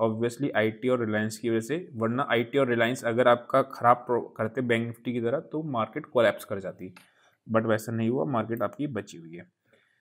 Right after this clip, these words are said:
मैंने फिर बताया था कि क्लोजिंग अपनी जो है, वो ख़राब एरिया में है। Anyways,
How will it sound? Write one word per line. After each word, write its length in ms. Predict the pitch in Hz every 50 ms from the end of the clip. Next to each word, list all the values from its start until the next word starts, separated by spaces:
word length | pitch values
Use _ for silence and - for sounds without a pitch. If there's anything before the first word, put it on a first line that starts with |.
| _ _ -
मैंने 160 | 123 123 131 139
फिर 180 | - - 151
बताया 240 | 147 143 143 139 135 -
था 40 | -
कि 140 | - 180
क्लोजिंग 380 | 175 175 135 131 131 127 143 147
अपनी 200 | 139 139 147 143
जो 100 | 139 139
है, 80 | 156 170
वो 60 | 185
ख़राब 380 | 175 - 135 117 110 107 104
एरिया 240 | 107 101 98 87 80
में 160 | 82 82 80
है। 160 | 85 87 - _ _ _ _ _ _ _ _ _ _ _ _ _ _ _ _ _ _ _ _ -
Anyways, 320 | 139 139 127 110 101 101